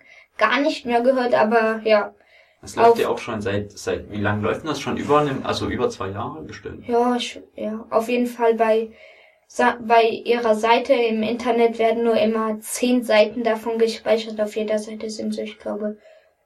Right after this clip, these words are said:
Speaker 1: fünf bis acht Podcasts davon. Und ja, sobald die zehn Seiten halt voll sind, jedes Mal wird da ein anderer weggemacht und deshalb,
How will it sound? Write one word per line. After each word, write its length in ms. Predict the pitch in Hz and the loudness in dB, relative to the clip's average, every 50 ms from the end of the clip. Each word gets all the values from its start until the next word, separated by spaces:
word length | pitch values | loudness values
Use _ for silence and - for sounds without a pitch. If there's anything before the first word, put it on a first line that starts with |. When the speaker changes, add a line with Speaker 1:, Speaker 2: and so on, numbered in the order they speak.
| _ | _
Speaker 1:
fünf 680 | _ - - - - 240 247 262 254 247 240 - - - - | _ -20 -14 -6 -2 0 0 2 0 -2 -4 -6 -10 -10 -6
bis 320 | 214 208 214 - - - | -4 -4 -4 -4 -4 0
acht 580 | 214 214 226 226 - - - _ - - - _ | 0 0 0 0 -4 -10 -14 _ -20 -20 -20 _
Podcasts 960 | - - 240 240 240 240 - 277 254 269 285 285 285 - - - - - - | -2 0 0 0 0 0 0 2 4 4 4 2 0 -4 -14 -18 -20 -14 -8
davon. 440 | - 233 240 - - 285 - 311 320 - _ _ _ - - - - - - | -4 -4 -4 -4 -4 -4 -4 -4 -6 -12 _ _ _ -20 -20 -20 -20 -20 -6
Und 280 | - 226 233 240 233 226 | 0 2 2 2 2 2
ja, 260 | 247 226 220 220 220 220 | 4 6 6 6 4 2
sobald 800 | 214 - 226 214 214 226 220 214 220 214 - - - - - - | 0 0 0 2 4 4 2 2 2 -2 -8 -14 -18 -20 -16 -12
die 120 | 233 220 | -12 -10
zehn 220 | 220 - 240 226 220 | -8 -6 -4 -4 -2
Seiten 260 | 226 226 226 226 226 | -2 -4 -4 -4 -2
halt 180 | 220 214 214 214 | -2 -2 -4 -4
voll 220 | - 226 226 226 | -4 -4 -4 0
sind, 280 | 220 233 226 226 220 - | 4 2 2 2 2 2
jedes 340 | 226 226 226 226 226 - | 4 4 4 2 0 -8
Mal 200 | - 226 226 220 | -6 -6 -2 2
wird 200 | 220 226 214 214 220 | 2 2 2 2 0
da 180 | 220 220 220 - - - - - - - _ | -4 -4 -6 -8 -12 -20 -20 -20 -20 -18 _
ein 120 | - - 214 | -6 -2 0
anderer 400 | 214 214 233 226 - 226 214 214 | 0 0 0 0 2 2 2 4
weggemacht 520 | 220 233 233 233 226 214 208 208 214 214 - | 4 2 2 2 2 0 0 0 -2 -4 -2
und 120 | 208 208 | -2 -2
deshalb, 380 | 214 214 214 220 214 214 208 | -2 -2 0 2 2 2 2